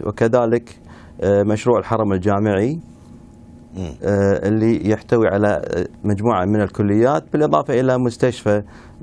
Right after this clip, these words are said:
Speaker 1: في هذا المبنى، وطبعا هذا م-، آه، صرح، آه، كبير جدا. كذلك في عندنا ميناء مبارك الج-، الكبير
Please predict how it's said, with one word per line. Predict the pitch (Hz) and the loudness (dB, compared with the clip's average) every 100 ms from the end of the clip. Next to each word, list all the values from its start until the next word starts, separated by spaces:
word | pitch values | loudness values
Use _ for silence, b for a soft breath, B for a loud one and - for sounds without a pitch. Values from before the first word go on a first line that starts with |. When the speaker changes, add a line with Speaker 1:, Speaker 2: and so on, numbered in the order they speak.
| - - - | -20 -18 -6
Speaker 1:
في | 113 113 | 0 2
هذا | 104 90 | 2 0
المبنى، | 87 82 - - 90 - | -2 -4 -6 -8 -10 -6
وطبعا | - 120 113 | -2 -2 0
هذا | 117 | 0
م-، | 113 113 113 - | 0 -2 -4 -2
آه، | 104 101 98 - - - | 2 2 0 -6 -16 -14
صرح، | - 135 120 - - - 90 | -2 0 0 -4 -20 -4 0
آه، | 98 95 | 2 2
كبير | - 117 104 | 0 0 0
جدا. | 87 98 85 85 87 B B B B B B B - | 0 0 0 -4 -6 B B B B B B B -2
كذلك | 127 151 147 143 143 | 2 2 2 0 0
في | 135 | 0
عندنا | 131 135 127 135 131 | 2 2 2 2 2
ميناء | 127 123 92 107 - - 107 | 2 2 0 -4 -12 -8 -2
مبارك | 113 117 110 104 | 0 0 -2 -2
الج-، | 101 87 90 | 0 0 0
الكبير | 92 98 101 143 | 0 0 2 0